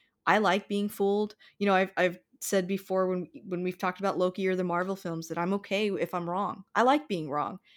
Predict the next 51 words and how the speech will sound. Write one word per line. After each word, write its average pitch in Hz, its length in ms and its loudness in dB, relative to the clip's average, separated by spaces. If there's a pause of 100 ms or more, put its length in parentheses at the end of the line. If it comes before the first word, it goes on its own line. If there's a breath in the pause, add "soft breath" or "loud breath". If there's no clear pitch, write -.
(200 soft breath)
'cause 233 120 -2
if 247 100 2
I 247 120 2
figure 277 280 -2
it 269 80 0
out 277 180 0
directly, 247 600 -2 (220)
quickly, 254 400 -2
then 226 160 0
it's 233 180 -6
not 262 340 -6
that 247 140 -4
much 247 160 -4
of 233 80 -4
a 220 40 2
mystery. 214 560 -4 (360 soft breath)
So 202 480 2 (360)
I 220 80 6
liked 233 340 2
being 226 240 0
wrong 196 460 0
the 196 80 -6
first 196 240 -6
time 196 140 -4
I 185 80 -2
saw 185 240 -2
this 185 180 -6
movie, 208 460 -4 (400 soft breath)
and 196 100 2
it 202 60 2
made 202 160 2
me 208 80 2
wanna 202 200 0
go 202 120 -2
back 202 280 -2
and 190 140 -4
see 208 420 -4 (400)
why 185 240 0
I 214 60 2
was 220 160 0
wrong 202 360 -2
and, 180 320 -8
you 196 100 -6
know, 175 80 -4
how 185 180 -4
I 190 80 -2
can 196 140 -4
figure 196 300 -2
it 180 60 0
out. 214 240 -2
So 190 440 0